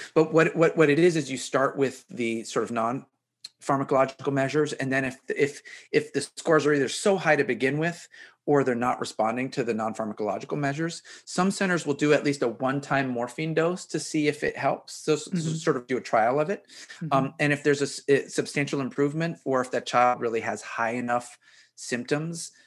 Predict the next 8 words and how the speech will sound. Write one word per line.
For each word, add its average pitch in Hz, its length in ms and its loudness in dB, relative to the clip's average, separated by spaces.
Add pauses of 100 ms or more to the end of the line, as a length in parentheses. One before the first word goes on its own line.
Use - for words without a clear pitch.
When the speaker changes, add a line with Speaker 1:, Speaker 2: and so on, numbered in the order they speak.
(160)
Speaker 1:
um, 123 160 0
then 131 260 0
yeah, 147 140 2
generally, 127 640 -4
um, 107 280 -2
centers 113 440 -6
will 117 100 -4
use, 107 500 -6